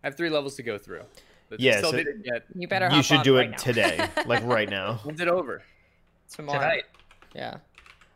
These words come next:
Speaker 2: I'm actually
Speaker 1: At mid-,
Speaker 2: going
Speaker 1: at
Speaker 2: to
Speaker 1: midnight?
Speaker 2: ser-
Speaker 4: I don't know. I don't know what the time is.
Speaker 3: They might be on California time.
Speaker 4: But if you
Speaker 1: Oh.
Speaker 4: go into the game, it'll say blank time left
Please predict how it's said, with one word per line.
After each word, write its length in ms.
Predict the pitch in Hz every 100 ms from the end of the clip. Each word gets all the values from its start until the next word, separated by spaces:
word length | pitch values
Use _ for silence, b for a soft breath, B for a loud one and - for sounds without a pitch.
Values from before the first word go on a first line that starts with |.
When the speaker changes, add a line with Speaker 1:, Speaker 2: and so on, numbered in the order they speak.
| -
Speaker 2:
I'm 120 | 120
actually 240 | 123 127 117
Speaker 1:
At 40 |
mid-, 120 | 113
Speaker 2:
going 140 | 110 110
Speaker 1:
at 100 | 131
Speaker 2:
to 220 | 107 107
Speaker 1:
midnight? 260 | 139 175 214
Speaker 2:
ser- 180 | 139 - _ _ 110
Speaker 4:
I 100 | 131
don't 160 | 139
know. 220 | 151 123 107 120
I 100 | 135
don't 80 | 139
know 80 |
what 100 | 120
the 60 | 110
time 280 | 110 117 113
is. 120 | 107 - - - _ 147
Speaker 3:
They 100 | 143
might 200 | 147 147
be 80 | 147
on 100 | 135
California 580 | - 131 131 135 139 -
time. 240 | - 147 - - - - - - - - - - - _ _ -
Speaker 4:
But 140 | 139 143
if 120 | 143
you 60 | 151
Speaker 1:
Oh. 20 |
Speaker 4:
go 120 | 151
into 120 | 156 147
the 220 | - 139
game, 140 | 131
it'll 160 | 117 117
say 460 | - 117 110 107 107 - -
blank 280 | 127 117 -
time 420 | 123 113 110 101 98
left 380 | 95 92 -